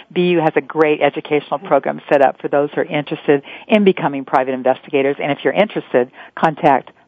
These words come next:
private investigator Tom Shamshak, S H A M S H A K, at W W W shamshak P I, S H A M S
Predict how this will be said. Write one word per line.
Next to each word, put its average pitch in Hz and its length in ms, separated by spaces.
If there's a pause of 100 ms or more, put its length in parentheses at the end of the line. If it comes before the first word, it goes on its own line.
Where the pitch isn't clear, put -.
private 165 260
investigator 135 540
Tom 139 420 (280)
Shamshak, 160 640 (420)
S 160 160 (160)
H 147 180 (160)
A 151 180
M 147 360
S 147 240
H 139 220
A 131 120
K, 202 540 (440)
at - 300
W 139 280
W 143 280
W 139 400 (160)
shamshak 135 640 (240)
P 139 120
I, 123 280 (460)
S 151 220
H 165 220
A 156 240
M 147 340
S 151 140